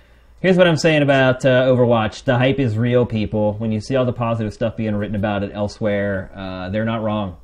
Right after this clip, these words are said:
It is a really, really fun game, really diverse. You don't have to like mobas to, uh, appreciate it. So, highly recommend it. Try to get on the beta. I'm really excited to check out the final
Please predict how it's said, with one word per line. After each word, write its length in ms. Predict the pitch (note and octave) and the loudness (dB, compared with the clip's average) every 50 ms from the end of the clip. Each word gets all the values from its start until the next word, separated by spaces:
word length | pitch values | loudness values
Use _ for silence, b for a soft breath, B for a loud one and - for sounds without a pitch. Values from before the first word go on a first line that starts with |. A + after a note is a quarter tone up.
| - - | -20 -12
It 140 | - G2+ G2+ | -10 -8 -6
is 140 | G2+ G2+ G#2+ | -6 -4 -4
a 60 | G#2 | -6
really, 680 | G2+ G2+ G#2 A2 A2 A2 G#2+ G#2+ G#2+ G#2+ G#2+ G#2+ G#2 | -4 -4 -2 -2 0 0 0 0 0 0 0 -2 -2
really 500 | - A2+ A2 G#2 G#2+ A2 A2 G#2+ G#2 G#2 | -4 -4 -4 -2 -2 -2 -2 -2 -2 -2
fun 300 | G#2 - - G#2 G2 G2 | -4 -4 -4 -4 -4 -4
game, 260 | F#2 F#2+ F#2+ F#2 F#2+ G2+ | -4 -4 -4 -4 -4 -4
really 200 | G2+ F#2+ G2 F#2+ | -4 -4 -4 -4
diverse. 640 | G2 F#2+ F#2+ F2+ F#2+ F#2 G2 G2 G2 - - - b b b b b b b b | -4 -4 -4 -4 -4 -4 -4 -6 -6 -8 -12 -18 b b b b b b b b
You 100 | - F#2+ | -8 -6
don't 140 | F2+ G2 F#2+ | -4 -4 -4
have 160 | G2+ G#2 - | -4 -6 -4
to 60 | - G2+ | -4 -4
like 120 | F#2+ G2 | -4 -2
mobas 560 | G2+ G2+ G2 F#2+ F#2 G2 F#2+ F#2 - - _ - | -2 -2 -4 -4 -4 -4 -6 -6 -10 -14 _ -6
to, 280 | - - G2+ F#2+ F#2 | -2 -2 -2 -2 -2
uh, 320 | F2 F2 F2 F2 F2 E2+ - - | -6 -6 -6 -8 -8 -10 -12 -14
appreciate 540 | G2+ - - G2 F2 - - G#2 F#2+ F2+ D#2 | -16 -14 -12 -12 -12 -8 -8 -8 -8 -8 -8
it. 140 | D2+ - - - | -10 -14 -16 -16
So, 380 | - - G#2+ G#2 G2+ G2+ - b b b b b b b b b b - | -8 -4 -2 -2 -2 -4 -6 b b b b b b b b b b 2
highly 160 | D3+ E3+ E3+ | 4 4 6
recommend 420 | E3+ E3 - D#3+ C#3+ C#3 C3+ B2+ | 6 4 2 2 2 2 2 2
it. 220 | C3+ - - - - | 0 -4 -6 -10 -4
Try 140 | - C3 | -2 -2
to 80 | C3+ C#3 | 0 0
get 100 | C3+ B2+ | 0 0
on 80 | B2 B2 | 0 0
the 80 | B2 | 0
beta. 400 | A#2 A#2+ A#2+ B2 A#2+ A#2 A#2 A#2 b b b b b b - | 0 0 2 2 2 2 0 -2 b b b b b b -8
I'm 240 | F#2+ G2 G2 F#2+ G2+ | -6 -4 -2 -2 -2
really 140 | G#2+ G#2+ G#2 | 0 -2 -2
excited 300 | - - A2 G#2 G#2 F#2 | -2 -2 -2 -2 -2 -2
to 60 | F2+ | -4
check 220 | - G2+ G2+ - G2 | -4 -4 -4 -4 -4
out 340 | F#2+ F#2+ G2+ - - G#2+ | -4 -4 -6 -8 -8 -8
the 100 | G2 F#2+ | -8 -8
final 460 | F2+ - G#2 F#2+ G2 G2 G2 G2 G2 | -6 -4 -4 -4 -2 -2 -4 -4 -6